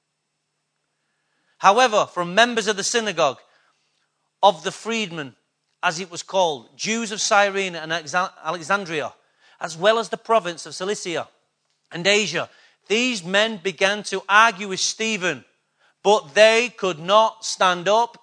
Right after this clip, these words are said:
against his wisdom or the spirit by whom he spoke. Wow. Why are we worried about who we speak to?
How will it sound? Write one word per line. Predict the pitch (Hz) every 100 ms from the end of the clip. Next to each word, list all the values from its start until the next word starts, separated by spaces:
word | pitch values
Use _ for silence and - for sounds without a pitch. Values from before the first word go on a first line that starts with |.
| -
against | 180 151 196 208 214 -
his | 180 135
wisdom | 139 220 190 - 240 269 269 _ _ _ _ _ _ _ -
or | 214 226 240
the | 180
spirit | - - - 285 247 214 208 _ _ _ _ _
by | 185 180 170
whom | 240 233 214
he | 208
spoke. | - 226 202 143 - - _ _ _ _ _ _ _ _ _ _ _ _ _ _ _ _ _ _ _ _ _ _ _ _ _ _ _ _ _ _ _ _ _ _ -
Wow. | 143 139 113 _ _ _ _ _ _ _ _ _ _ _ _ _ -
Why | 175 247 247
are |
we | 247 247
worried | 220 240 208 180
about | 156 170 175
who | 196
we | 196 190
speak | - 202 156
to? | 185 127